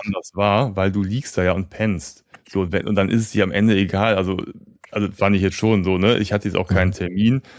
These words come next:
Speaker 1: Dann ist es was anderes, als wenn du tagsüber fährst. Also ich war sogar noch froh, dachte, oh, weil der Zug wäre normal so um sieben Uhr in Essen angekommen. Dann stand da plötzlich so, ach, acht Uhr dreißig, neun Uhr. Ich so, ah, geil, da kann ich ja noch mal kurz die Augen zumachen, mir den Wecker auf und eine halbe Stunde
Speaker 2: <laughs>
Speaker 1: später stellen. Ich fand das eher,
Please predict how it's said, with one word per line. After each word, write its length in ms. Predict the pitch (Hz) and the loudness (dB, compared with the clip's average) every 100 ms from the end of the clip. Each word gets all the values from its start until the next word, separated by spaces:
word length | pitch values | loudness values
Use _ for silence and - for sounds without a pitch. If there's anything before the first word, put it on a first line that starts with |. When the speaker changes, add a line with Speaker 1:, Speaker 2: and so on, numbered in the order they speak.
| - - | -20 -10
Speaker 1:
Dann 220 | 98 - | -8 -8
ist 280 | - 131 110 | -10 -8 -2
es 40 | |
was 140 | 107 - | -2 0
anderes, 240 | 110 120 | 0 2
als 160 | 110 107 | 0 0
wenn 80 | |
du 100 | 110 | -2
tagsüber 520 | - 110 147 117 101 90 | 0 -2 -2 -2 -2 -2
fährst. 560 | 101 98 147 - - _ _ _ - | 0 2 2 0 -12 _ _ _ -4
Also 120 | 110 | -2
ich 80 | 101 | 2
war 140 | 113 | 2
sogar 180 | 123 107 | 4 4
noch 140 | 101 87 | 2 0
froh, 200 | 139 135 | 2 2
dachte, 200 | 113 135 | 4 2
oh, 160 | 131 | 0
weil 220 | 92 117 | 2 2
der 240 | 104 107 101 | 2 2 0
Zug 260 | - 131 | -2 0
wäre 80 | 107 | 0
normal 240 | 101 101 110 | 2 2 2
so 80 | 104 | 0
um 100 | 101 | 0
sieben 300 | 110 120 98 | -2 -2 -2
Uhr 180 | 123 107 | 0 0
in 80 | 92 | 2
Essen 260 | 101 - | -2 -2
angekommen. 480 | 90 117 92 98 90 | 0 0 0 -2 -2
Dann 140 | 95 92 | -2 -2
stand 200 | 104 101 | -2 -2
da 60 | |
plötzlich 320 | 82 104 107 | -2 -2 -2
so, 180 | 101 107 | 2 4
ach, 180 | 98 95 | 4 2
acht 220 | 104 107 | -2 -2
Uhr 100 | 107 | -4
dreißig, 580 | 98 87 98 117 - 101 | -2 0 2 2 -2 -4
neun 240 | 101 104 104 | 0 0 0
Uhr. 120 | 110 | 0
Ich 60 | |
so, 80 | 104 | 0
ah, 120 | 101 | 0
geil, 220 | 98 104 113 | 2 2 2
da 60 | |
kann 180 | 98 117 | 2 2
ich 60 | 117 | 4
ja 80 | |
noch 60 | 107 | 4
mal 100 | 104 | 2
kurz 340 | - 117 110 - - - - - | 0 -2 -4 -10 -20 -20 -20 -20
die 280 | - 101 110 | -14 -6 0
Augen 220 | 117 127 | 2 2
zumachen, 300 | 110 113 107 107 | 0 -2 0 2
mir 120 | 107 | 2
den 60 | 107 | 0
Wecker 220 | 107 104 | -2 -2
auf 100 | 101 | 0
und 100 | 110 | 0
eine 140 | 107 | 2
halbe 160 | 110 104 | 2 0
Stunde 200 | - 101 | -2 -6
Speaker 2:
<laughs> 0 | |
Speaker 1:
später 260 | - 117 107 | -2 -2 -2
stellen. 200 | 104 95 | -2 -6
Ich 80 | 95 | -6
fand 140 | 123 117 | -4 -2
das 120 | 92 | 2
eher, 280 | 107 104 | 2 2